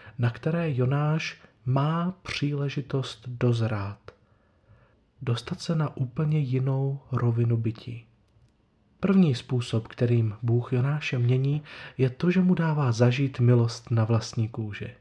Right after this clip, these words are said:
Možná bychom si mohli říct, že už to stačí, ale nestačí. V Jonášovi se skrývá hněv a Pán Bůh touží potom, aby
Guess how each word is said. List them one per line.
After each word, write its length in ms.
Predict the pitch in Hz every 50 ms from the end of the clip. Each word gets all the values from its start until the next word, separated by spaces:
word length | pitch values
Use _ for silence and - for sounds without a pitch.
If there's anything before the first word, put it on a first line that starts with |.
| _ _ _ _ _ _ _ _ _ _ _ _ _ - - - - -
Možná 300 | 113 110 110 120 123 131
bychom 320 | 131 135 - - 151 151
si 300 | 147 - - 160 156 147 - - -
mohli 280 | 123 110 107 117 120 113
říct, 440 | 113 120 131 123 - - - - -
že 140 | 127 113 123
už 200 | - 131 120 -
to 120 | - 156 147
stačí, 560 | - - - 196 196 - - - 107 - - _ _ _ _ _ _ _ _ _ _ _ _ _ _ -
ale 240 | - 113 107 113 110
nestačí. 680 | 120 127 - - - 143 120 - - - 120 117 - _ _ _ _ _ _ _ _ _ _ _ _ _ _ _ _ _ _ _ _ _ _ _ _ - - - - -
V 40 | 135
Jonášovi 640 | 143 165 175 165 147 - - - 113 98 98 98 - - _ - - - - - - -
se 160 | - - 117
skrývá 500 | - - - - 135 147 151 156 151 151
hněv 500 | 139 127 123 117 98 98 - - - - - - _ _ - - _ _ _ _ _ _ _ _ _ -
a 80 | - 120
Pán 280 | - 135 143 160 160
Bůh 380 | 156 170 170 170 151 - - - - -
touží 440 | - 139 143 147 139 139 147 147
potom, 480 | 139 - 139 123 120 - - 101 98 101 98 _ _ _ _ _ _ _ _ _ _ - - - - - -
aby 460 | - 113 113 - 135 147 165 180 185